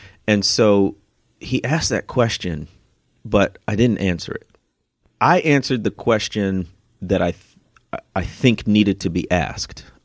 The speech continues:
Um, and that was, so the way I put it was, um, I think we need to be a-, aware of the theological policing of racial and ethnic minorities.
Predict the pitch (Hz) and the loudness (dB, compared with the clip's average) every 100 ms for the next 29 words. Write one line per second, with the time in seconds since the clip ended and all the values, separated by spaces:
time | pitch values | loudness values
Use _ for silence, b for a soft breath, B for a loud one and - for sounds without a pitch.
0 | - 90 85 85 - _ _ 104 98 95 | -6 -4 -4 -6 -14 _ _ -2 -2 0
1 | 147 - 95 95 90 90 90 - - b | 0 0 -2 0 0 -2 -4 -8 -14 b
2 | b b b - - 123 107 147 120 - | b b b -6 0 2 4 4 4 4
3 | 113 95 98 90 87 85 - B B B | 2 2 0 0 -2 -6 -10 B B B
4 | B - 98 92 87 80 _ _ _ - | B -4 0 0 -2 -10 _ _ _ -8
5 | 101 - 131 131 120 117 107 98 95 87 | -6 -2 0 2 2 2 0 0 0 -2
6 | 87 _ 98 92 92 87 101 95 90 85 | -6 _ -12 -2 -2 2 2 4 4 2
7 | 87 - - 92 85 92 - 110 107 92 | -2 -6 -6 -6 -4 -8 -6 -2 0 2
8 | 95 95 - 95 - 85 87 90 - - | 2 0 -2 -4 -2 -2 -2 -2 -6 -8
9 | 78 78 92 85 95 95 95 85 82 - | -10 -8 -6 0 2 4 2 0 0 -2
10 | 82 - 82 82 - - - - | -6 -2 0 0 -2 -2 -4 -6